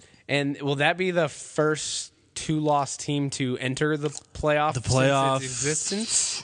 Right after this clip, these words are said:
Speaker 2: It might be,
Speaker 1: I think
Speaker 2: yeah.
Speaker 1: it is. I think
Speaker 2: I
Speaker 1: it
Speaker 2: think
Speaker 1: might
Speaker 2: so.
Speaker 1: be.
Speaker 2: But then also think of this. If, if my scenario that I just played out happens,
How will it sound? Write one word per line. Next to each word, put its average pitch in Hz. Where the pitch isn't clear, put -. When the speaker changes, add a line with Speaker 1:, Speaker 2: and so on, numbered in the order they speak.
Speaker 2:
It 117
might 107
be, 92
Speaker 1:
I -
think -
Speaker 2:
yeah. 90
Speaker 1:
it -
is. -
I 120
think -
Speaker 2:
I -
Speaker 1:
it 113
Speaker 2:
think 120
Speaker 1:
might 117
Speaker 2:
so. 95
Speaker 1:
be. -
Speaker 2:
But 143
then 160
also 131
think 123
of 110
this. 107
If, 139
if 147
my 160
scenario 147
that 123
I 117
just 113
played 120
out 107
happens, 95